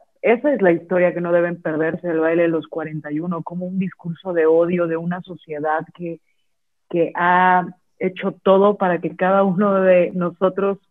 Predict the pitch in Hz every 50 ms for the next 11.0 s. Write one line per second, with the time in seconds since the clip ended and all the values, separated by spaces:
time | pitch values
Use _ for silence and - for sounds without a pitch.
0 | _ _ _ _ - 180 185 175 175 180 202 196 202 196 - 196 185 175 170 170
1 | 165 175 180 175 175 180 180 180 175 180 185 185 185 185 190 - - - 170 165
2 | 165 165 170 180 180 180 180 180 180 185 185 185 185 180 _ _ _ _ _ _
3 | _ _ - 185 208 208 - 233 226 226 220 220 220 214 214 190 185 180 175 -
4 | 190 190 196 190 - - 185 185 185 196 196 196 185 - - _ _ - 196 185
5 | 180 175 170 175 170 175 175 170 - 190 190 190 190 196 196 - _ - 185 175
6 | 175 170 170 - 180 175 170 156 - - 196 196 196 208 214 214 196 185 180 180
7 | 180 180 - 175 175 - 160 - - 156 151 156 160 165 190 196 - _ _ _
8 | _ _ _ _ _ _ _ _ _ _ - 170 170 170 165 165 165 165 170 165
9 | 165 165 160 - - - - - _ 214 202 202 233 226 220 185 160 170 170 180
10 | 190 214 240 233 208 190 180 175 175 175 170 165 165 160 170 180 180 160 151 147